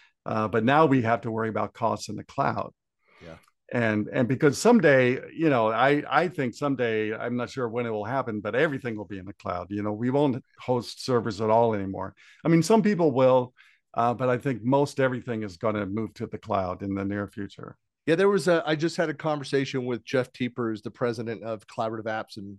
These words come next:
Speaker 2: and, and platforms at Microsoft now, and, um, the, the father of SharePoint. And, uh,
Speaker 1: Mm-hmm.
Speaker 2: he was at this conference over in Amsterdam, the E S P C event,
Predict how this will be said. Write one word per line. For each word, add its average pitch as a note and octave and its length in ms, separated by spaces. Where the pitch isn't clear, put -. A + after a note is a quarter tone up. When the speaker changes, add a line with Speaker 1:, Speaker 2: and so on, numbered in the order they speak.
Speaker 2:
and, G#2+ 360
and G#2+ 240
platforms G#2 460
at F2+ 80
Microsoft G2 420
now, G2+ 200
and, G2+ 140
um, A2+ 240
the, A2 180
the G#2+ 180
father A2+ 440
of G2+ 80
SharePoint. G#2+ 600
And, G2 440
uh, - 40
Speaker 1:
Mm-hmm. G2+ 260
Speaker 2:
he B2 140
was A#2+ 140
at B2 120
this B2 320
conference A#2 560
over G#2+ 300
in G2 120
Amsterdam, G2+ 560
the G2+ 200
E - 20
S G2+ 120
P G2+ 180
C G#2 160
event, G2 340